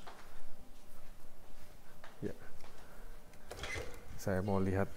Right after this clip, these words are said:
tarantula saya di malam hari, bagaimana dia. Yang kemarin belum keluar, mungkin bisa keluar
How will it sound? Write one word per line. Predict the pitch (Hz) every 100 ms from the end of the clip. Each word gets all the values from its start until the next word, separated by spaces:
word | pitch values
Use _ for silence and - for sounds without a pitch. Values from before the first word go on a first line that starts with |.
| -
tarantula | 98 95 98 101
saya | 95 101 107 110 107 104
di | - 98
malam | 98 95 98
hari, | 98 101 101
bagaimana | 98 92 95 98 101 98
dia. | 101 95 95 - - - - - - - - - - - - - - - - - -
Yang | 98 90 92 95 98 92
kemarin | 101 98 98 101
belum | 98 98 92 -
keluar, | 104 101 101 101 - - - - - - - - - - -
mungkin | 95 101 90
bisa | - 98
keluar | - 95 92